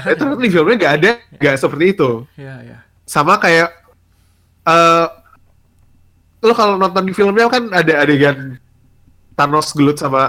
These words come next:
Speaker 1: Iron Man dan lain-lain gitulah.
Speaker 2: Ya, intinya dia bertarung dengan para heroes
Speaker 1: Ya,
Speaker 2: lah
Speaker 1: mereka
Speaker 2: istilahnya.
Speaker 1: bertarung dengan para heroes gitu.
Speaker 2: Iya, iya.
Speaker 1: Eh, di trailernya itu, pas adegan itu,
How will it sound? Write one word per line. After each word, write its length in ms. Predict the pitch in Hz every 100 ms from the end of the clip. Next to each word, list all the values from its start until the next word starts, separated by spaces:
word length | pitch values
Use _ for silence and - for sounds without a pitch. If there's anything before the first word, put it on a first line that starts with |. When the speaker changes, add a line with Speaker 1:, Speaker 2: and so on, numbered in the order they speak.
| 139
Speaker 1:
Iron 240 | 131 131
Man 240 | 127 123
dan 140 | 123 120
lain-lain 460 | 123 123 120 127 123
gitulah. 300 | 117 135 135
Speaker 2:
Ya, 80 | 120
intinya 200 | 170 170
dia 100 | 180
bertarung 480 | 160 165 - 151 170
dengan 240 | 165 156
para 240 | 151 127 139
heroes 240 | 151 170
Speaker 1:
Ya, 80 | 156
Speaker 2:
lah 80 | 123
Speaker 1:
mereka 200 | 131 180
Speaker 2:
istilahnya. 60 | 147
Speaker 1:
bertarung 260 | 131 143
dengan 180 | 160 135 135
para 200 | 135 120
heroes 320 | 123 135 156 -
gitu. 200 | 127 151
Speaker 2:
Iya, 200 | 143 135 135
iya. 200 | 139 135 127 _ _ -
Speaker 1:
Eh, 300 | 147 139 139 143 _
di 180 | 151 170
trailernya 500 | 175 170 170 170 190
itu, 260 | 277 139 135 180 269 -
pas 200 | - 151
adegan 320 | 175 160 165
itu, 420 | 127 98 113 156